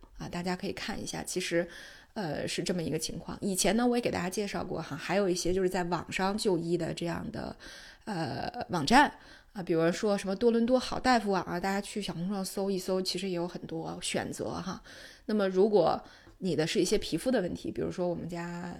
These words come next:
呃，哥哥青春痘，比如说悠悠在前几年的时候得了带状疱疹，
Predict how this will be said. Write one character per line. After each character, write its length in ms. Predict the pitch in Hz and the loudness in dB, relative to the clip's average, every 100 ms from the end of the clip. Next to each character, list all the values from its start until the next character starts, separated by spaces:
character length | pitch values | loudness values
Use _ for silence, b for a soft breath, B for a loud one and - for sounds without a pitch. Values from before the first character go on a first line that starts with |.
| - | -10
呃， 280 | 151 - - | -10 -10 -8
哥 140 | 202 196 | -4 -2
哥 380 | 190 190 208 - | 0 -2 -4 -6
青 160 | - | -2
春 140 | 220 254 | 2 4
痘， 220 | 277 196 | 4 2
比 80 | 175 | -2
如 140 | 165 180 | -4 -2
说 220 | 208 202 | -2 0
悠 140 | 214 | 2
悠 120 | 220 | 2
在 120 | 202 196 | 2 0
前 220 | 196 196 | 0 0
几 80 | 196 | -2
年 180 | 175 170 | -2 -4
的 100 | 180 | -4
时 100 | 170 | -2
候 160 | 180 | 0
得 200 | - 180 | 0 2
了 100 | 196 | 0
带 140 | 196 233 | 0 0
状 140 | 226 | 2
疱 140 | 262 | 2
疹， 140 | 233 | 0